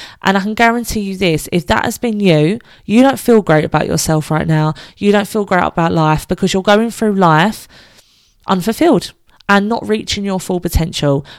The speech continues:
when I know there's so much more that you can do, and you know that deep down, you know that deep down, but it's just gonna take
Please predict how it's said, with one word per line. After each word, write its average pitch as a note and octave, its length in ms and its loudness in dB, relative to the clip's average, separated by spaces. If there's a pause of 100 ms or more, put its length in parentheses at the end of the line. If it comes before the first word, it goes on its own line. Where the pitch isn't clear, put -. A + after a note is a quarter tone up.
when F#3 180 0
I G#3+ 200 2
know F3+ 420 0
there's F#3+ 240 -2
so F#3 300 0
much - 280 -8
more F3 220 -2
that D#3+ 180 -10
you E3 140 0
can E3 200 -8
do, E3 380 2 (280)
and E3+ 220 -4
you B3+ 180 2
know F#3+ 200 2
that C#3+ 180 0
deep D3 220 -2
down, D3 400 0 (220)
you F#3+ 280 -2
know D#3+ 180 -2
that D#3 160 -6
deep D3+ 180 -6
down, D3+ 340 -4
but - 140 -4
it's - 140 -6
just - 260 -6
gonna E3+ 200 -4
take D3+ 440 -8